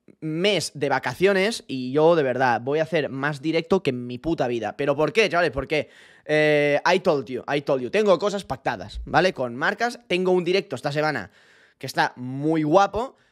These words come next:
El de hoy es, creo, el único que voy a hacer en el setup. Los demás son I R Ls, ¿vale? Y, y yo qué sé, tío, qué calor tengo, tío. Empieza ya la temporada de, o sea,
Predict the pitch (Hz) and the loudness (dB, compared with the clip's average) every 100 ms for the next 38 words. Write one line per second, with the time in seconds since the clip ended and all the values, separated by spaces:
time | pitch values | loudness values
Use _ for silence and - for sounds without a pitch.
0 | _ _ 160 170 175 185 220 254 - - | _ _ -4 0 6 6 6 4 0 -8
1 | 190 220 - 202 208 240 262 - - _ | -8 -8 -6 -4 0 2 2 -2 -20 _
2 | _ _ _ _ - 151 170 220 220 160 | _ _ _ _ 2 4 4 4 0 2
3 | 170 170 165 151 139 131 135 165 151 - | 0 -2 -6 -10 -12 -14 -2 0 0 -2
4 | 147 139 139 170 185 196 180 - 180 170 | -4 -2 0 -2 0 -2 -2 -2 2 2
5 | 139 147 135 110 - 135 143 202 - - | 2 -2 -2 -10 -4 2 4 2 -2 -18
6 | - _ - 165 156 151 147 143 139 143 | -20 _ -6 -2 0 0 2 0 0 0
7 | 156 143 - 151 135 131 117 139 139 135 | -2 -4 -4 -2 -2 -6 -6 -8 -4 -2
8 | 131 135 127 120 135 131 160 170 170 165 | -2 -6 -6 -4 -4 -4 -2 2 4 4
9 | 151 143 135 143 160 165 151 147 139 147 | 2 -2 -2 2 4 4 4 2 2 2
10 | 135 127 | 2 0